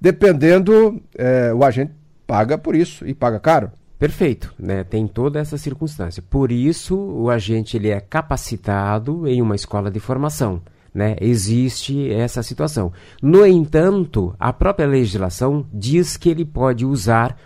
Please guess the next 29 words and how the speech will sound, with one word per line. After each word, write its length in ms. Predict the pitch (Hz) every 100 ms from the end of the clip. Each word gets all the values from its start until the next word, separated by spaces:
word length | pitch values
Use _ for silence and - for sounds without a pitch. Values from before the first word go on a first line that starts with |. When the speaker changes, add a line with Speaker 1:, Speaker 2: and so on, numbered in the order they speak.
| -
Speaker 2:
o 80 | 107
que 100 | 117
nós 240 | 120 131
chamamos, 400 | 120 107 104 -
aliás, 360 | 127 156 143 -
a 120 | -
lei 260 | 139 175 196
diz 320 | 127 185 143
isso, 320 | 95 87 - - _
né? 280 | - 107 139 - - -
Lá 280 | 117 120
é 120 | 101 101
textual 560 | 143 151 120 117 110
isso, 180 | 98 95
lá 120 | 95
na 160 | 101 98
Lei 220 | 95 98
treze 380 | 95 101 104 98
mil 340 | 98 104 104
e 180 | 104 101
vinte 220 | 95 101
e 60 | -
dois, 300 | 107 92 90 - - -
o 80 | 117
uso 400 | 131 208 190 156
progressivo 760 | 143 143 120 110 - 123 131
da 120 | 135
força. 380 | 147 117 92 90
Speaker 1:
Uhum. 120 | 107